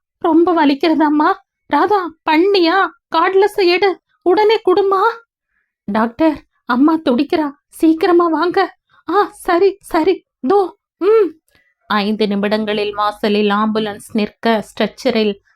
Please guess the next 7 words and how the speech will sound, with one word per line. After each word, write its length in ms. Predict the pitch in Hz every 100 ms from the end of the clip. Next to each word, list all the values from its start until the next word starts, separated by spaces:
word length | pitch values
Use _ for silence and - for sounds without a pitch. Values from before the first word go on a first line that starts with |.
| - 240
மங்களத்தை 600 | 262 254 240 226 208 208
படுக்க 400 | 226 233 254 233
வைத்து 360 | 196 202 - 208
ஏற்றிய 520 | 202 226 - 226 196
போது 640 | 202 196 202 202 196 196 _ _ _
ராதா 680 | - 208 202 190 196 190 - _ _ _ -
அட்-, 240 | 202 202